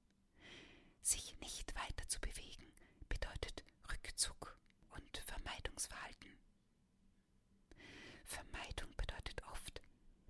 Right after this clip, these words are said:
dass es kurzfristig leichter wird, aber keine Probleme gelöst werden. Das Gefühl der Sinnlosigkeit kommt auf,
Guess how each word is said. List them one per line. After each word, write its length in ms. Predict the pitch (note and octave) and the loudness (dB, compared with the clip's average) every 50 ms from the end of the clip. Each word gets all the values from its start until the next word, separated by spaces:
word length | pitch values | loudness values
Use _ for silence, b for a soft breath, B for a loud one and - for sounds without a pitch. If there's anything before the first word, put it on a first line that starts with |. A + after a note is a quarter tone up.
| - - | -6 -4
dass 200 | - - - - | 0 2 4 4
es 180 | - - - - | 6 4 4 2
kurzfristig 840 | - - - - - - - - - - - - - - - - - - - - - - - | 2 -2 -2 0 2 2 2 2 2 4 4 2 2 0 -4 -6 -8 -10 -16 -20 -20 -8 -4
leichter 440 | - - - - - - - - - | -2 -2 0 2 4 6 6 6 4
wird, 440 | - - - - - - - - - - - - - - | 2 0 -4 -6 -6 -4 -4 -4 -4 -6 -10 -12 -10 -4
aber 260 | - - - - - - - - | -2 -2 0 -2 -2 -2 0 2
keine 440 | - - - - - - - - - - - | 2 4 2 0 -2 -4 -6 -8 -6 -4 -2
Probleme 640 | - - - - - - - - - - - - - | 0 0 0 2 2 2 2 2 -2 -4 -6 -4 -4
gelöst 520 | - - - - - - - - - - | -2 -2 0 2 4 6 6 6 6 4
werden. 360 | - - - - - - - - - - - - - | 0 -4 -4 -6 -8 -10 -14 -16 -20 -20 -20 -6 0
Das 180 | - - - - | 4 6 6 6
Gefühl 320 | - - - - - - - | 4 2 -4 -4 -4 2 4
der 120 | - - - | 4 4 6
Sinnlosigkeit 920 | - - - - - - - - - - - - - - - - - - - | 4 2 2 0 -2 -4 0 2 4 4 4 2 0 -2 -2 -2 0 0 0
kommt 240 | - - - - - | 0 0 0 0 0
auf, 340 | - - - - - - | 0 0 -2 -4 -4 -6